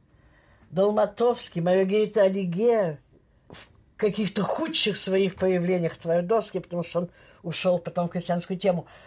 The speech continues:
Вот это всё их очень устраивало, потому что это как бы было и свежо, и вместе с тем совершенно не поддавалось никакой двусмысленности.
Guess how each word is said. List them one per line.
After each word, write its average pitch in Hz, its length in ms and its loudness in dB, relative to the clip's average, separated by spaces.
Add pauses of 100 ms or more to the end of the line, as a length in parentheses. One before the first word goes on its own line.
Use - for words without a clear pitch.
Вот 214 220 0
это 262 220 0
всё 277 200 -2
их 254 140 0
очень 262 280 0
устраивало, 190 420 0
потому 185 200 -4
что 196 120 -2
это 196 140 -2
как 214 260 -4
бы 190 100 -2
было 180 320 0 (360)
и 240 60 -2
свежо, 220 680 0 (240)
и 233 100 -2
вместе 254 260 0
с - 40 -4
тем 269 220 0 (800)
совершенно 269 560 2
не 262 80 -2
поддавалось 233 640 2
никакой 208 400 -4
двусмысленности. 165 1040 -10